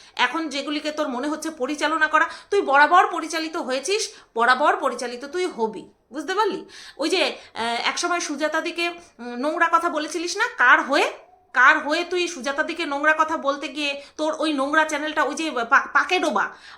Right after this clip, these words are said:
পাকে ডোবা নোংরা চ্যানেলটাকে তুই, আহ, ডিলিট করে দিয়েছিস না?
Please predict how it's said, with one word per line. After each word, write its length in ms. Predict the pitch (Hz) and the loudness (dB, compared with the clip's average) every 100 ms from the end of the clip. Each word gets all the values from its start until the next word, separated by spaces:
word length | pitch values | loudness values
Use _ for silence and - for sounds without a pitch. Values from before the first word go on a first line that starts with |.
| - | 6
পাকে 320 | 294 311 370 | 6 6 0
ডোবা 260 | 339 349 | 2 2
নোংরা 260 | 339 311 330 | 2 0 -4
চ্যানেলটাকে 540 | 320 277 311 311 311 | -2 -4 -4 -4 -6
তুই, 440 | 311 320 302 269 240 | -6 -6 -6 -4 -4
আহ, 60 | |
ডিলিট 320 | 226 302 359 370 | -2 0 0 0
করে 160 | 359 | -2
দিয়েছিস 400 | 359 370 370 370 | -2 -2 -4 -2
না? 80 | 427 | -2